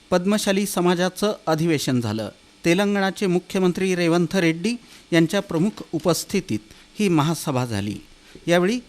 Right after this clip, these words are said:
सोलापुरातील शेकडो पद्मशाली बांधव उपस्थित होते. यावेळी बोलताना मुख्यमंत्री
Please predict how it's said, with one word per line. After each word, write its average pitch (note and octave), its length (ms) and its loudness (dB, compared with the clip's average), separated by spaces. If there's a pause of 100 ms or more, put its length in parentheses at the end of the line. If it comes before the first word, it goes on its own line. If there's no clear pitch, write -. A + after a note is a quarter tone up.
(260)
सोलापुरातील F3+ 760 0
शेकडो F3 460 0
पद्मशाली E3 600 0
बांधव D#3 440 2 (240)
उपस्थित D3+ 600 -2
होते. A2+ 380 -10 (260)
यावेळी G3+ 320 4
बोलताना G3+ 480 0
मुख्यमंत्री G3+ 680 0